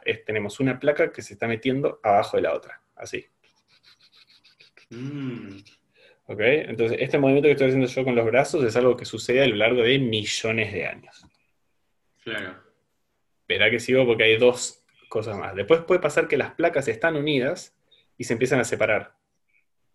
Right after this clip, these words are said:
Speaker 1: ¿Me seguís?
Speaker 2: Sí, sí, sí, sí, sí.
Speaker 1: Y,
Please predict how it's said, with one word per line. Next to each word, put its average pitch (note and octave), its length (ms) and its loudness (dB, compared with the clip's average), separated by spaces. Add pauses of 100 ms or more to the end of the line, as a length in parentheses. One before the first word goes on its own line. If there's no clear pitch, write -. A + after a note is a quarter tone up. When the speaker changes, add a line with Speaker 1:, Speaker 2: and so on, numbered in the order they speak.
(2000)
Speaker 1:
¿Me G2+ 120 -14
seguís? A#2 480 -4 (500)
Speaker 2:
Sí, C#3+ 240 -6
sí, D3+ 160 -10
sí, C#3+ 180 -12
sí, C3 160 -12
sí. - 180 -12
Speaker 1:
Y, F#3+ 340 -4